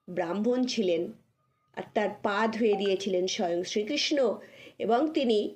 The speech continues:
গোপালক ছিলেন, অর্থাৎ গোমাতার সেবা করতেন, গোচারণ করতে যেতেন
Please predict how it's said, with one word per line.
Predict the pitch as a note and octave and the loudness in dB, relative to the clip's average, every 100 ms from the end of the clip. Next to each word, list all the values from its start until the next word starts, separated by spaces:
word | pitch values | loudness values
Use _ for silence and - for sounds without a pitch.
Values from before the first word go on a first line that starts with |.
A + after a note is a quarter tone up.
| - F#3 | -12 -2
গোপালক | F#3 G3 A3+ - F#3+ E3+ G3+ - - | 2 2 0 -2 -2 0 0 -2 -4
ছিলেন, | A#3 F3+ E3+ E3 - _ _ _ _ _ _ _ | 0 2 2 -2 -8 _ _ _ _ _ _ _
অর্থাৎ | - - D4 A3 - - _ _ _ _ F#3 | -8 -2 0 0 -2 -12 _ _ _ _ -4
গোমাতার | G3+ A3+ C#4 E4+ | -2 0 0 0
সেবা | D#4 A#3+ F#3 | 0 0 0
করতেন, | F3+ D#3+ - D#3+ D#3+ - | -2 -6 -2 -2 -2 -4
গোচারণ | F#3 F3+ G#3+ G3+ B3+ | -4 0 0 2 0
করতে | D4+ F#3+ - E3+ | 0 -2 -2 -2
যেতেন | D#3 - D#2 | -2 -4 -4